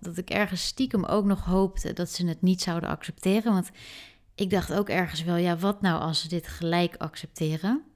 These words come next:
Dan ben je de sjaak. Dat, of tenminste, dan ben je blij, maar ook de sjaak. Want dan moet je het ook echt gaan doen." Ehm, dus dat was een van de redenen. En natuurlijk de andere reden is omdat... Ja, we zitten midden in een pandemie.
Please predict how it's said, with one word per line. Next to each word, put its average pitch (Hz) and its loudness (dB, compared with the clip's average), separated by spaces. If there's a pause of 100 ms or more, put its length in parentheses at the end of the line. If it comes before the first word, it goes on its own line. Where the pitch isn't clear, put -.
(380)
Dan 185 2
ben 180 4
je 160 0
de 156 0
sjaak. 170 -2
Dat, - -8
of - -18
tenminste, 170 -4 (240)
dan 175 -2
ben 170 4
je 170 2
blij, 175 2
maar 185 -2
ook 202 2
de 190 -4
sjaak. 180 0
Want 196 2
dan 208 2
moet 208 2
je 208 4
het 202 2
ook 202 2
echt - -4
gaan 180 0
doen." 170 -2 (760)
Ehm, 220 2 (280)
dus 208 2
dat 226 4
was 220 4
een 226 6
van 226 4
de 220 4
redenen. 214 4
En 185 0
natuurlijk 190 -4
de - -2
andere 190 0
reden 170 -2
is 190 -2
omdat... 190 -2 (460)
Ja, 185 2
we 175 0
zitten 196 2
midden 208 4
in 196 2
een 180 0
pandemie. 185 2